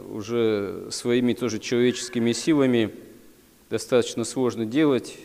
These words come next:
сделать. Нужна помощь специалистов. Вот. Но это одна сторона. А вот духовная сторона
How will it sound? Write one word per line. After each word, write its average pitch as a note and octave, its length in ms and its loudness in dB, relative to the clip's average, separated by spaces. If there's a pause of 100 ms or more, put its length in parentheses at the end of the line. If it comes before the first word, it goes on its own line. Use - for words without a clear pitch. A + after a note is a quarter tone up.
(280)
сделать. G#2 460 -2
Нужна A2+ 400 -4
помощь A#2+ 520 -4 (180)
специалистов. - 880 -4 (340)
Вот. G2 220 -14 (160)
Но D3+ 580 0
это C#3 240 2
одна C#3 240 0
сторона. G2+ 600 -8
А G#2 100 -6
вот B2 340 -4 (160)
духовная F#3+ 480 2
сторона B2 640 0